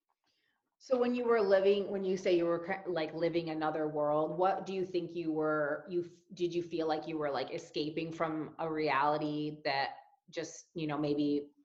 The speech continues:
the, being with your parents and just kind of being free for the first time from, not saying your, your, your childhood was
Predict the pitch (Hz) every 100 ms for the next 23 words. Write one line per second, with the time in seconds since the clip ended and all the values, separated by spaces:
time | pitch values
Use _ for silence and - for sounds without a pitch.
0 | - - - - 151 160 156 160 165 160
1 | 151 156 _ _ _ 160 151 147 143 -
2 | 262 262 254 247 247 226 226 170 147 151
3 | 156 165 156 156 156 147 - 170 185 196
4 | 233 240 247 240 233 240 226 226 233 226
5 | - - 165 156 151 156 156 - - -
6 | 220 214 202 175 165 165 - 190 175 170
7 | 160 175 160 165 180 156 156 143 143